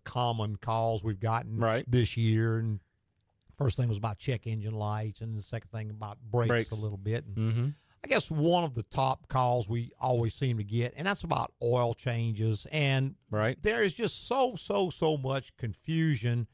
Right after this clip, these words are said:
Speaker 1: fueled by so much misinformation
Speaker 2: There is.
Speaker 1: on the market today. And it seems like everybody under the sun has a vested interest in telling people, "Well, you don't have to change your oil. Just, just keep driving, and, and you can go,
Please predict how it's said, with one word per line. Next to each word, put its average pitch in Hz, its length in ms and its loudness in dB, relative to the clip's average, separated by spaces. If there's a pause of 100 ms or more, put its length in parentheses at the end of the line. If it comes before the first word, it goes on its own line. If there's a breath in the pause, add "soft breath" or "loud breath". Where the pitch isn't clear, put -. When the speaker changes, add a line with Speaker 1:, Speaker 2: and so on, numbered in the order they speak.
(640)
Speaker 1:
fueled 262 680 -2 (220)
by 147 220 0
so 180 260 -2
much 160 340 -2
misinformation 127 1200 -2
Speaker 2:
There 113 220 2
is. 92 320 -4 (140)
Speaker 1:
on 139 180 0
the 123 60 2
market 123 480 0
today. 120 500 -6
And 135 240 -4
it 160 140 -4
seems 269 340 -2
like 208 280 0 (260)
everybody 156 840 0
under 147 240 -2
the 113 80 -6
sun 139 280 -2
has 117 160 0
a 110 60 -2
vested 123 480 -2
interest 127 500 -2 (520)
in 160 140 2
telling 185 300 2
people, 170 280 2
"Well, 156 100 4
you 160 100 0
don't 147 120 0
have 135 140 -2
to - 80 -20
change 110 240 -4
your 104 80 -2
oil. 107 80 -4
Just, 120 120 -6
just 143 280 0
keep 156 240 -2
driving, 135 500 2
and, 123 220 -6
and 127 160 -6
you 143 80 -2
can 143 100 -2
go, 131 220 2